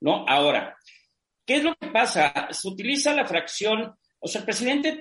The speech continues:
tiene la facultad de las relaciones internacionales, está establecida la, el dirigir la política exter-, exterior en la fracción décima del artículo ochenta y nueve constitucional. Esa fracción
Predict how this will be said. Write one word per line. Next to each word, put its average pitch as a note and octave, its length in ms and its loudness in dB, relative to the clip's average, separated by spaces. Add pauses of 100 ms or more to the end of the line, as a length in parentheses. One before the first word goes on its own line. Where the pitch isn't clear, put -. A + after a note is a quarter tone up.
tiene G#3 540 -2
la C#3+ 580 2 (420)
facultad F#3+ 960 2 (420)
de E3 360 2
las F3 220 2
relaciones D#3+ 600 0
internacionales, E3 1040 0
está D#3 200 -8
establecida E3 720 0
la, D#3 140 2
el C#3 240 -8
dirigir C#3+ 480 -4
la F3 140 -2
política D#3+ 320 -4
exter-, D3+ 360 -4
exterior F3 720 0 (240)
en D3+ 160 0
la D#3 80 2
fracción E3 640 -2
décima G3 600 0
del D#3 120 2
artículo F#3+ 420 -4
ochenta C#3 320 -2
y C#3+ 60 4
nueve E3+ 320 2
constitucional. F3+ 920 -2 (1080)
Esa D4+ 320 2
fracción G#3 720 -2